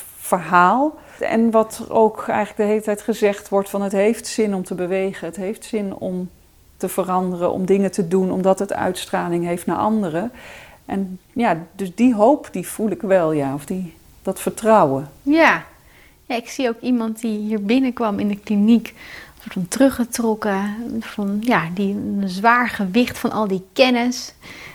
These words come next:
Speaker 2: die vooral eenzaam in je eentje achter de computer zat te consumeren.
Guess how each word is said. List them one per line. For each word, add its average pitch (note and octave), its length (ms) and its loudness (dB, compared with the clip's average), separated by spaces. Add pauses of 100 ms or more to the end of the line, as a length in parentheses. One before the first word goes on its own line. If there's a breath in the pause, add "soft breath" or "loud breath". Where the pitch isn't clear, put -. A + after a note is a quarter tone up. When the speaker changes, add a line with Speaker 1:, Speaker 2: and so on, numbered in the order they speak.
(120 loud breath)
Speaker 2:
die A3 160 -2
vooral G#3 340 0
eenzaam G#3+ 540 2
in G3 100 2
je G3 80 0
eentje G3+ 500 0 (140)
achter - 240 -8
de G#3+ 60 -4
computer G#3+ 360 -2
zat G#3 160 -2
te - 120 -14
consumeren. G#3+ 800 2